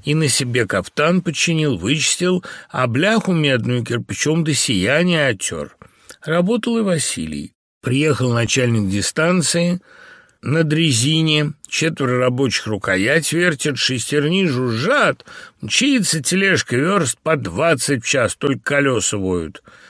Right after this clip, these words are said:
Подлетел к Семену и будке, подскочил Семен, отрапортовал по-солдатски.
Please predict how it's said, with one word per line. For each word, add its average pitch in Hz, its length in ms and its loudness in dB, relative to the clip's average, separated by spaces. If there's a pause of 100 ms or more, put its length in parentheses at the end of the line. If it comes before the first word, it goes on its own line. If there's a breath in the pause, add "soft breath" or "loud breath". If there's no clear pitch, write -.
(200 loud breath)
Подлетел 113 560 -2
к - 60 -6
Семену 135 480 0
и 107 40 2
будке, 170 420 -2
подскочил 139 680 -2
Семен, 151 480 0
отрапортовал 101 800 -4
по-солдатски. 143 840 -2